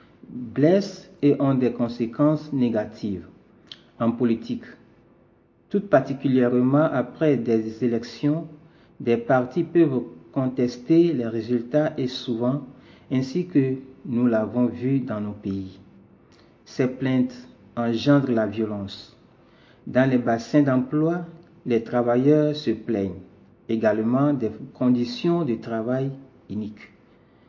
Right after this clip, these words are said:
des salaires insuffisants, et cetera. Ainsi, la plainte s'est-elle déplacée, devenant non plus seulement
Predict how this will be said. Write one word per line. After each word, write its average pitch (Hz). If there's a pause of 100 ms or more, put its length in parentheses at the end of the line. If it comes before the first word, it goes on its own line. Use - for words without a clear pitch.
(280)
des 123
salaires 156
insuffisants, 107 (480)
et 101
cetera. 90 (920)
Ainsi, 110 (500)
la 120
plainte 143 (280)
s'est-elle 156
déplacée, 113 (760)
devenant 147
non 139
plus 165
seulement 135